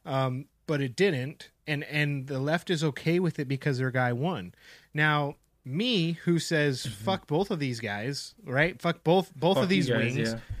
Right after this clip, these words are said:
Speaker 1: I, I voted, I voted for Trump because I,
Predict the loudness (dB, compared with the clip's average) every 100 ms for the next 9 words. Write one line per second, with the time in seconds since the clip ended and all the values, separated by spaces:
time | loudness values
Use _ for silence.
0 | -2 0 2 4 6 4 4 0 2 4
1 | 4 2 -2 0 0 0 -2 -2 -2 -12
2 | _ _ _ _ _ _ _ -6 -2 -2